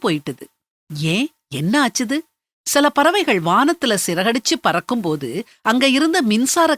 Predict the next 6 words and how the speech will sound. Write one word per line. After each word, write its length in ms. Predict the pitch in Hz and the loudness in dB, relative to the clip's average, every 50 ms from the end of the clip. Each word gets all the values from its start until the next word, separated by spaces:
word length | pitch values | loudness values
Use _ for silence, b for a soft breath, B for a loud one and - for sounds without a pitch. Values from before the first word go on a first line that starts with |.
| - | 0
கம்பிகள்ல 520 | 214 180 185 190 240 214 247 233 208 190 165 | -2 -2 -2 -2 0 0 0 0 0 0 0
மோதி 520 | 151 147 156 165 202 226 226 226 330 311 | 0 0 0 0 0 0 0 0 0 0
உயிரிழந்துச்சு. 760 | 202 160 175 196 220 233 220 185 151 - 120 - - - - - _ _ _ _ _ _ _ _ _ _ | 0 0 0 0 0 0 0 0 -2 -4 -8 -10 -10 -10 -10 -12 _ _ _ _ _ _ _ _ _ _
சில 260 | - - - 277 285 | -4 0 2 2 2
பறவைகள் 440 | 285 - 285 294 294 359 330 359 359 269 - - | 2 2 2 2 2 2 2 0 0 0 0 2
சாலையில 460 | 220 190 202 247 277 311 311 285 | 2 2 4 4 4 2 2 2